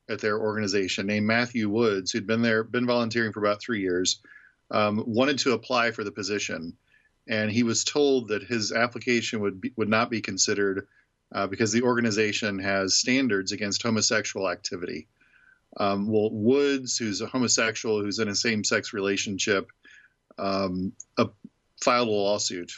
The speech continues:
arguing that he was being discriminated against based on his sexual orientation. Um, and th-, those standards are pretty high in Washington,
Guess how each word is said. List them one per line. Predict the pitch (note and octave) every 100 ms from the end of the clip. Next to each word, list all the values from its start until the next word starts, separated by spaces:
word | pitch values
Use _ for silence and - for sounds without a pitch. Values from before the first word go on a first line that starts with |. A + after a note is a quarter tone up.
| -
arguing | A2 A2 A2 G#2+ G2+ F#2+
that | F#2+ G2+
he | B2+
was | A2 F#2+
being | A2 G#2+
discriminated | F#2+ - A#2+ A2 F#2+
against | F2+ F#2+ F#2 -
based | G#2+ -
on | F#2+
his | F#2+
sexual | A#2+ G#2+ - G#2
orientation. | G2+ F#2+ F2+ - A#2 - F2 F2 - - - - _
Um, | - F#2 F#2+ F#2+ G#2
and | C3 B2+
th-, | - -
those | C3+ D#3 D#3
standards | E3 D3 C#3
are | A2+
pretty | G#2 D3+ A#2+
high | B2+ B2 A#2
in | G#2 G2
Washington, | G2 G#2+ A2 G#2 F2+ F2 E2+ E2+